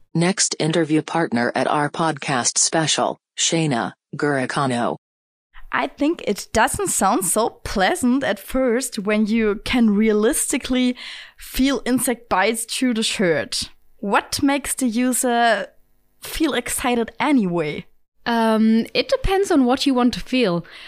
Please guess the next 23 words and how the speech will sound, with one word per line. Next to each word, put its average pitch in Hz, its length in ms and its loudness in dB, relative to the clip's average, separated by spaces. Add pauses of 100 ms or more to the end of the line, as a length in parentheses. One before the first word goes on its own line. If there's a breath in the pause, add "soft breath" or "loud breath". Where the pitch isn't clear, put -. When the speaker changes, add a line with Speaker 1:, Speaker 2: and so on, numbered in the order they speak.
(140 loud breath)
Speaker 3:
I 214 100 0
must 302 340 0
say 320 180 2
that 233 140 0
my 233 300 4
favorite 320 460 0
sensation 262 600 0 (100)
is 208 380 0
the 196 200 0
dagger 185 340 0
wound. 320 360 2 (600 loud breath)
Um, 208 720 2
so 208 600 2
you 247 280 4
have 320 240 0
to 269 100 0
try 208 280 2
it 175 120 -2
'cause 208 160 -2
it's 214 140 -2
actually 294 360 0
very 220 260 2
pleasant. 202 560 0